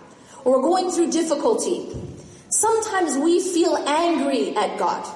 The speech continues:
We feel angry at Allah subhanahu wa ta'ala. This, "How could you do this to me?" attitude.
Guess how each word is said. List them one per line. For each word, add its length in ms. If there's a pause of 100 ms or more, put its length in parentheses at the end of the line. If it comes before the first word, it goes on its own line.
(580)
We 140
feel 280
angry 560
at 180
Allah 260
subhanahu 460
wa 100
ta'ala. 340 (920)
This, 440
"How 240
could 160
you 160
do 180
this 300
to 60
me?" 140
attitude. 560